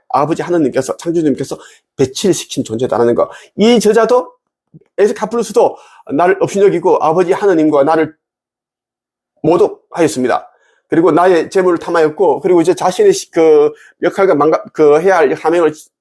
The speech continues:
망각하였습니다. 물질, 물질욕을 버리지 못하였고, 그래서 이, 이 자도 몇 년 후에 있는 휴거의 날에 휴거되지 않습니다. 이 지상계에 남-, 남아 있습니다. 내가 그렇게 만들었습니다. 아버지께서도 그렇게 허락을 하셨고,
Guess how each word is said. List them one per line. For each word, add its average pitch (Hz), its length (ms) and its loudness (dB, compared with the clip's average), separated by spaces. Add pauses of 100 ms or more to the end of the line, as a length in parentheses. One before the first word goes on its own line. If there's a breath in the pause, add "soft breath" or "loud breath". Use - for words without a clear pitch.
망각하였습니다. 143 760 -2 (340 loud breath)
물질, 190 260 0
물질욕을 202 600 2
버리지 175 220 0
못하였고, 143 480 -2 (200 soft breath)
그래서 208 420 0 (180)
이, 180 140 -4 (220)
이 - 80 -10
자도 - 360 -2 (500)
몇 156 120 2
년 170 120 4
후에 160 140 4
있는 170 320 0 (100)
휴거의 175 440 0
날에 120 320 -2 (140)
휴거되지 - 600 -6
않습니다. 120 520 -4 (440 loud breath)
이 151 60 -8
지상계에 160 380 2
남-, 135 280 -2
남아 143 240 0
있습니다. 117 420 -4
내가 151 240 -2
그렇게 - 260 -8 (580)
만들었습니다. 120 580 -2 (760 loud breath)
아버지께서도 165 840 -2
그렇게 143 300 -8
허락을 165 340 -2
하셨고, 143 440 -6